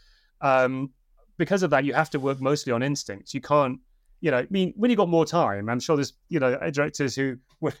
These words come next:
who get, you know, bigger budgets and more time, but the problems are always the same, that you never have enough time to get everything, everything right. And there's that Fincher quote, which is like, you know, "Films, films are never finished, they're just abandoned."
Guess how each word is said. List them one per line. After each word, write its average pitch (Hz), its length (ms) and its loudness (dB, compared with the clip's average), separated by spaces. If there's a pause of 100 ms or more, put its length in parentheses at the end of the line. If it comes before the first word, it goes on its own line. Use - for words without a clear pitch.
(560)
who 147 140 4
get, 143 280 2 (500)
you 170 100 2
know, 147 100 4
bigger 151 220 2
budgets 147 360 2
and 139 80 -2
more 139 180 0
time, 135 440 0
but 131 260 0 (100)
the 165 100 -2
problems 170 340 -2
are 147 40 0
always 135 160 0
the 113 60 -6
same, 110 340 0 (580)
that 143 200 0
you 147 220 -4
never 151 320 2
have 139 100 4
enough 135 200 0
time 127 280 -2
to - 80 -10
get 127 240 -8 (280)
everything, 131 540 -2 (180)
everything 143 400 -2
right. 117 440 -2
And 127 140 -4
there's 117 100 -6
that 123 180 0 (140)
Fincher 151 320 0
quote, 113 400 0 (160)
which 131 220 -8
is 120 100 -2
like, 123 120 2
you 135 60 -6
know, 117 120 0
"Films, 127 520 -2
films 156 240 4
are - 20 0
never 131 220 0
finished, 135 320 -4
they're 131 80 -2
just 127 220 -2
abandoned." 139 580 0